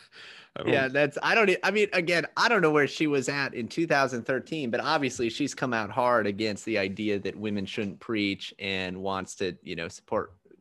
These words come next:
Speaker 2: female pastors and that sort of thing right now. So, uh, that was not Elizabeth Elliot.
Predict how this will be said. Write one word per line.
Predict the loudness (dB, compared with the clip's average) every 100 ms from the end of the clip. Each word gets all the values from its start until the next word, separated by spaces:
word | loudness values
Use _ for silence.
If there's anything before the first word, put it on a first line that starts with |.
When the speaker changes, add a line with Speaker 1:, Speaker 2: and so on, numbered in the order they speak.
| _
Speaker 2:
female | -6 -2 -2
pastors | -2 0 0 -2 -6 -4 -4 -6
and | -8 -6
that | -6 -6
sort | -6 -8
of |
thing | -8 -8
right | -6 -8 -6
now. | -8 -8
So, | -10 -8 -6 -8 _ -20 _ _ -6
uh, | -4 -4 -8 -12 _ _ _ _ _ -20 _ _ _ _ -10
that | -2 -2 -2
was | -4 -2
not | 0 0 2
Elizabeth | 0 0 0 0 2
Elliot. | 2 4 2 -2